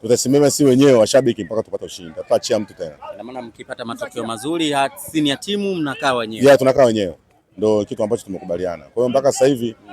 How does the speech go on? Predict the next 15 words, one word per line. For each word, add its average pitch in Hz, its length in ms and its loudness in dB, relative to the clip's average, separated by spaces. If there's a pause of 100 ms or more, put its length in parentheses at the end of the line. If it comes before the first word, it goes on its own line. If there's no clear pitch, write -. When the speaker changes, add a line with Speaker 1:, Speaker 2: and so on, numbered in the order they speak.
(240)
Speaker 1:
wana 113 180 0
Simba 139 300 0
kote 131 200 -4
pale 127 180 2
walipo, 117 340 2 (680)
wala 156 180 10
wasiwe 135 220 4
na 113 80 2
shaka 123 320 2
kwa 107 100 -2
ajili 117 120 0
ya 104 40 0
ushindi 95 260 -6
wa 78 60 -4
kesho. - 300 -14